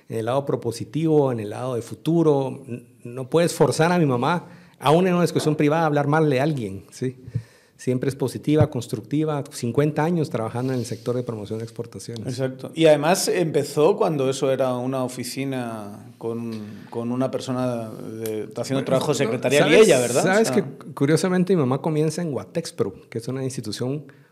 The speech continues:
Speaker 1: pública de las instituciones de los años setenta de C G plan, junto con el intecap, junto con, eh, estas instituciones de promoción, el inguat, eh, creada para hacer la promoción de gua-,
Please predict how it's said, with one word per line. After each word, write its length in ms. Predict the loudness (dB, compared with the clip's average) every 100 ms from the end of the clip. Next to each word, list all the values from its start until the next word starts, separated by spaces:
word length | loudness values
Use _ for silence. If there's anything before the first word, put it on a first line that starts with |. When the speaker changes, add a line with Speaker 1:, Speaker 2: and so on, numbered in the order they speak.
| _
Speaker 1:
pública 680 | 2 4 4 2 2 0 0
de 140 | -2 -2
las 220 | -2 -4
instituciones 560 | -6 -8 -8 -4 -4
de 80 | -2
los 120 | -4 -4
años 180 | -6
setenta 440 | -6 -6 -6 -4 -4
de 80 | -4
C 140 | -6
G 120 | -8
plan, 280 | -6 -6 -8 -12 -20 -20 -20 _ _ _
junto 220 | -8 -4 -2
con 100 | -2
el 60 |
intecap, 580 | -6 -10 -8 -4 -4 -4 -14 -14
junto 240 | -10 -10 -8
con, 420 | -8 -10 -12 -18 _ _ _ _ _ _ _ _ -20 -20 -20 _ _
eh, 1080 | -8 -8 -8 -8 -8 -10 -10 -12 -14 -18 -18
estas 380 | -12 -8 -4 -4
instituciones 600 | -4 -6 -8 -6 -2 -2
de 100 | -2
promoción, 640 | -4 -6 -6 -2 -2 -2 -4
el 120 | -6
inguat, 460 | -4 -2 -2 -6 -20 _ _ _ _ _ _ _ -8
eh, 420 | -6 -4 -4 -6
creada 540 | -4 0 2 2 2 0
para 160 | -2
hacer 160 | -2 -4
la 80 | -2
promoción 360 | -4 -4 -4
de 120 | -2
gua-, 180 | -4 -6